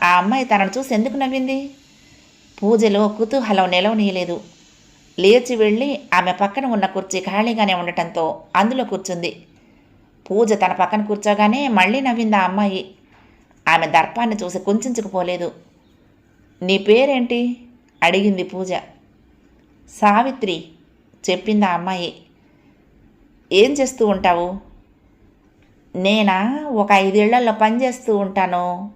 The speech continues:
నెలకొక ఎనిమిది వేలు సంపాదించుకుంటానులే. ఇంతకీ నీ పేరేంటి?" అడిగింది సావిత్రి. ఒక్కసారిగా ఉలిక్కి పడింది పూజ ఆ ఏకవచన ప్రయోగానికి.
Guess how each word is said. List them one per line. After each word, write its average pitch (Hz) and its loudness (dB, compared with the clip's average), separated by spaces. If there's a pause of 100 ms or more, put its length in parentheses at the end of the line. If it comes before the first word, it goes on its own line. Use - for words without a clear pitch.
(140)
నెలకొక 233 0
ఎనిమిది 185 -2
వేలు 220 -2
సంపాదించుకుంటానులే. 202 -2 (460)
ఇంతకీ 240 -2
నీ 208 0
పేరేంటి?" 247 0 (480)
అడిగింది 196 0
సావిత్రి. 175 -8 (840)
ఒక్కసారిగా 196 0
ఉలిక్కి 262 -2
పడింది 196 0
పూజ 180 -6 (380)
ఆ 165 6
ఏకవచన 214 0
ప్రయోగానికి. 175 -4